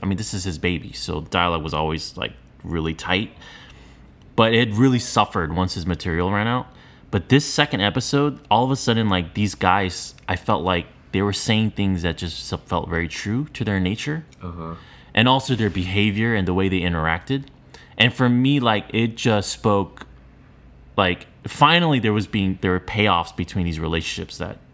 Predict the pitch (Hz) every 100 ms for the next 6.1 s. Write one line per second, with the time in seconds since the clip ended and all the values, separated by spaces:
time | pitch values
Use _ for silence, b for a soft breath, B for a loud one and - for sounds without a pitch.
0 | _ - - 95 90 85 78 85 85 80
1 | 78 - - - 90 87 90 85 80 78
2 | 82 87 78 - 98 - - 101 123 113
3 | 101 - 110 104 104 98 92 95 87 90
4 | 87 92 85 80 78 78 - - 95 87
5 | 87 - 82 80 87 87 - - 87 80
6 | 82